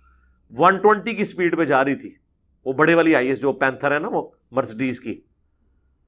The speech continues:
तो मेरे सामने मैंने देखा है कि वो ऐसे ऐसे हो रही, मैंने कहा इसको क्या हुआ है, तो एक टायर उसका फट गया था। अब वो टायर फट जाए तो फिर आपको पता है कंट्रोल तो नहीं होता। बाहर से तो लोग बड़ा कह रहे होते हैं ड्राइवर नू इंज करके रखी,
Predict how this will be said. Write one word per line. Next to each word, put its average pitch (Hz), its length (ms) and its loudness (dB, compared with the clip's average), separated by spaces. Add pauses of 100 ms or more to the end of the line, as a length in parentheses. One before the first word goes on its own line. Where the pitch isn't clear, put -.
(760)
तो 127 60 -4
मेरे 165 200 6
सामने 233 340 6
मैंने 208 220 6
देखा 170 220 4
है 190 60 6
कि 202 100 2
वो 202 140 6 (760)
ऐसे 226 260 6
ऐसे 226 160 6
हो 180 100 8
रही, 170 100 4
मैंने 151 180 -2
कहा 208 120 -2
इसको - 200 -2
क्या 392 140 2
हुआ 160 160 6
है, 123 60 0
तो - 1120 -8
एक 160 180 4
टायर 170 200 6
उसका 135 240 -2
फट 95 200 -10
गया 120 140 -10
था। - 120 -18
अब 123 120 -4
वो 143 80 2
टायर 165 260 4
फट 185 200 4
जाए 202 140 2
तो 151 100 -2
फिर 139 140 -2
आपको 127 200 2
पता 127 100 -2
है 180 80 0
कंट्रोल 151 360 0
तो 165 80 -2
नहीं 190 120 -2
होता। 117 240 -6 (520)
बाहर 196 200 8
से 208 100 6
तो 208 100 6
लोग 196 160 6
बड़ा 208 140 6
कह 202 140 4
रहे 202 80 4
होते 175 140 2
हैं 165 80 2
ड्राइवर 156 260 2
नू 170 120 0
इंज 170 160 2
करके 165 260 2
रखी, 107 320 -10